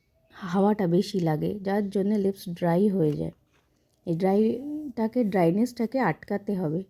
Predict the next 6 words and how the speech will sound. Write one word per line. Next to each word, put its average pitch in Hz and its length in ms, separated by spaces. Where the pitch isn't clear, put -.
ঠোঁটটাকে 214 480
ঢেকে 202 300
রাখুন। 175 300
মাস্ক 220 360
পরে 285 260
থাকলেও 269 520